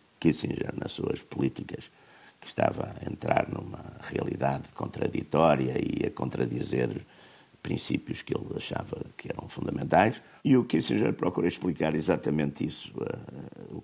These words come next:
o problema do, do, muitas vezes chama-se a isso sujar as mãos, o, a política, de facto, tem essas, tem uma, uma certa, é uma arte, como diria o Bismarck, e depois repetiria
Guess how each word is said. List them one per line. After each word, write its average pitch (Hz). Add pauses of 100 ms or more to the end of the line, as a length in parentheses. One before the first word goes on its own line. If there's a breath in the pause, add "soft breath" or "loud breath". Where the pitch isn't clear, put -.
(100)
o -
problema 92
do, -
do, - (260 soft breath)
muitas -
vezes 78
chama-se 73
a 76
isso -
sujar 71
as 65
mãos, 78
o, - (380 loud breath)
a -
política, -
de -
facto, -
tem 73
essas, -
tem -
uma, 67 (220)
uma 71
certa, -
é -
uma 71
arte, - (460 loud breath)
como -
diria -
o -
Bismarck, -
e -
depois -
repetiria -